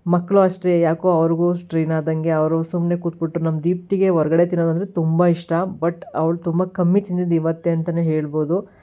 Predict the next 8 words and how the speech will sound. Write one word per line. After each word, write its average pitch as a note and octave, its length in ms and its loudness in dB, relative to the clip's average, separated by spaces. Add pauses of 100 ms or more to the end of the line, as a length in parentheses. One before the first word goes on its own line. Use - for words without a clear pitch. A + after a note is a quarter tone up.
(400)
ಪರವಾಗಿಲ್ಲ, G3 460 2
ಏನ್ F#3+ 280 2
ಮಾಡೋಕ್ಕಾಗಲ್ಲ F#3 500 0
ಅಲ್ವಾ? F3+ 160 0
ನೋಡ್ತಾ F#3 340 0
ನೋಡ್ತಾ F#3 280 0
ಒಂಥರ F3+ 240 0
ಆಗತ್ತೆ. E3+ 600 -2